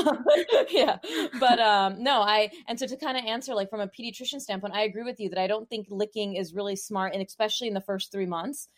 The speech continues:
because that's when their immune system is really building. There's no date per se that says, like, okay, at four months, the immune system is perfect, but it really comes out to, like, after the two-month visit, after the three-month visit, it comes into this sort of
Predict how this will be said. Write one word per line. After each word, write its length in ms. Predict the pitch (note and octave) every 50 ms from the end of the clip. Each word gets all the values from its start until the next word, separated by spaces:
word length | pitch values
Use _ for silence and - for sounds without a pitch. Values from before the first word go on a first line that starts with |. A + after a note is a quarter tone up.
| _ _
because 200 | G#3 - B3+ G3+
that's 220 | F#3+ F#3+ G3 -
when 280 | - G#3 F#3+ F#3+ F#3+ F#3
their 100 | G3 F#3+
immune 180 | F#3 F#3+ F#3+ A3+
system 320 | - F#3+ F#3+ - G3 F#3+
is 140 | F3+ D3 D#3+
really 220 | F#3 F#3 F#3 F#3
building. 440 | F3 F3 F3 F3+ F3 A3 A#3 A#3+ A#3+ - - _ -
There's 200 | A3+ A#3 A#3+ A3+
no 160 | C4+ C4 B3
date 400 | G#3+ - - G3 F#3+ G3+ - -
per 160 | - B3 A3
se 280 | G#3+ - A3+ G#3+ G#3+ G3+
that 160 | G3 F#3 -
says, 280 | - G3+ F#3 F#3 F3+
like, 160 | F#3+ F3+ F3 G3
okay, 220 | G3 G3 A3 F3+
at 200 | D#3+ D3+ - -
four 200 | - A#3 A3+ A3
months, 320 | G#3 G3+ G3+ F#3+ F#3+ F#3+ -
the 140 | - F#3+ F#3
immune 220 | F3+ F#3 F#3 F#3+
system 340 | F#3+ - F3+ - - F3+ F3
is 100 | E3+ -
perfect, 520 | - - A3 G#3 G#3 - F3 E3 D#3+ - - - - -
but 100 | - A#3
it 80 | B3+ B3+
really 240 | C4 C4+ C#4+ D4 C#4+
comes 300 | C#4+ C#4+ C4 A#3 A#3+ A#3
out 160 | G3+ G3+ G3+
to, 80 | - G#3+
like, 200 | G3 F#3 F3+ - _ _ _ -
after 320 | - A#3 B3+ - - D4+
the 120 | C#4 B3+ B3
two-month 400 | - - C4 A#3 A3+ A3+ A#3 F#3
visit, 300 | F#3+ F#3+ F#3 G3 F#3+ F#3+
after 280 | G3 G#3 - - B3
the 100 | A3 A3
three-month 360 | G#3+ G#3 G#3+ G#3 G3+ G3+ G3
visit, 280 | F#3 G3+ G3 G3 F#3+ F3
it 140 | F3 F3 -
comes 320 | - - G#3+ G3+ G3+ G3
into 220 | G#3 G3+ G3+ - F#3+
this 160 | F#3 F3+ -
sort 180 | - G3+ F#3+
of 100 | F#3 F3